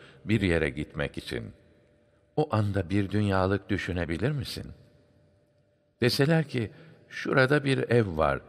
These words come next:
bir arsa var." O anda bunlar seni eder mi alakadar? Zira sen bavulunla çıkmışsın yola artık.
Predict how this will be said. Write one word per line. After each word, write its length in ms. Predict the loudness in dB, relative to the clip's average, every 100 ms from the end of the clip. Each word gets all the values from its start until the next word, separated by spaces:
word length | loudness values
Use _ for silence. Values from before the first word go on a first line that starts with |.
| -20 -4
bir 320 | 0 0 2 2
arsa 320 | 2 0 2
var." 200 | 0 -4 -18 -20 -20 -20 _ _ _ _ _ _ _ _ _
O 140 | -2 2
anda 340 | 2 2 2 2
bunlar 340 | 0 0 -2
seni 260 | -2 -2 0
eder 400 | -2 -2 -4 -4
mi 140 | -4
alakadar? 800 | -2 0 0 0 0 0 -4 -10 -20 -20 -20 _ _ _ _ _ _
Zira 560 | -6 0 0 2 0 0
sen 480 | -4 -2 0 -2 -6 -14 -20 -20 _ _
bavulunla 760 | -2 0 2 2 0 0 -2 -2
çıkmışsın 720 | -8 -6 -6 -6 -8 -10 -8
yola 320 | -6 -2 -2
artık. 360 | -4 -8 -10